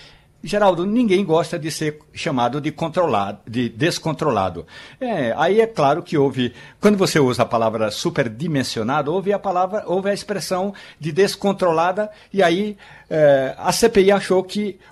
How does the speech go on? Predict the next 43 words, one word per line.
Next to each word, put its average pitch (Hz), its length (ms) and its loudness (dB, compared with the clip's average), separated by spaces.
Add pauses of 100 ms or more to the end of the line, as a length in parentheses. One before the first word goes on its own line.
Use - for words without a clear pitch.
o 180 120 0
ministro 180 520 4
não 208 140 0
pode 151 360 4
tratar 175 480 0 (100)
um 262 260 6
integrante, 160 720 2 (180)
que 113 120 -6
tanto, 135 420 0
e 123 60 -4
se - 120 -2
ele 127 100 4
tivesse 123 280 0
também 117 260 0
chamado 120 480 -2
um 156 200 6
mi-, 139 200 6
um 127 280 0
senador 113 420 0
de 113 140 -4
descontrolado, 131 800 -2 (320)
talvez 131 420 2
não 151 120 -2
tivesse 120 360 -8
dado 117 240 -2
toda 147 720 6 (220)
essa 123 320 0
reação. 117 440 0
Mas, 131 320 -2 (280)
é, 117 340 0 (240)
ele, 151 220 2 (100)
isso 165 160 -4
não 196 140 0
é 143 80 4
tratamento 151 640 -2
de 151 140 0
um 156 100 0
depoente 151 800 2 (240)
numa 156 300 0
comissão 143 420 -4
parlamentar 123 640 -2
de 135 100 -6
inquérito, 123 580 -2